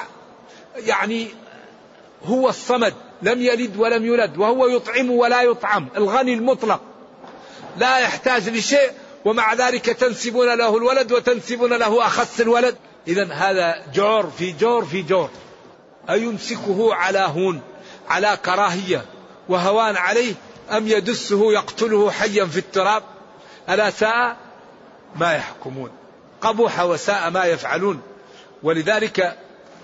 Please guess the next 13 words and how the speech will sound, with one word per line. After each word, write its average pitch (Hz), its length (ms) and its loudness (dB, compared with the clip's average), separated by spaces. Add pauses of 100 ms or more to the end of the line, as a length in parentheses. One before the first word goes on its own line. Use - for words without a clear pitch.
(720)
هؤلاء 196 440 0
البنات 160 440 -2 (1040)
من 190 160 0
ابتلي 202 480 -4
منهم 175 320 -6
بشيء 196 420 0 (160)
ورباه 175 600 -2
وأحسن 190 560 -2
إليه 196 340 0
له 185 180 2
الجنة 165 440 -4 (360)
اثنتان. 156 460 -4 (1500)
نعم. 113 140 -16